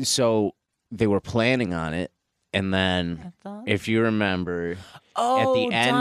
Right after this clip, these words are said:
Speaker 2: Donna
Speaker 1: of
Speaker 2: stays, right?
Speaker 1: Donna stays, and Eric doesn't go to college because,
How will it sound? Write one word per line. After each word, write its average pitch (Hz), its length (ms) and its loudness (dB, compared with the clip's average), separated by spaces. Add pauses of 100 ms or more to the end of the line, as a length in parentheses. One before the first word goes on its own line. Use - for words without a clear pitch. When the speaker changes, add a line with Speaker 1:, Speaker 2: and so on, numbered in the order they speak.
Speaker 2:
Donna 123 80 4
Speaker 1:
of 107 80 0
Speaker 2:
stays, 196 920 -2
right? 156 360 -6
Speaker 1:
Donna 123 300 2
stays, 120 880 0 (380)
and 101 320 -2 (120)
Eric 123 480 -2
doesn't 104 320 0
go 98 140 0
to 95 80 0
college 90 520 0
because, 87 540 -4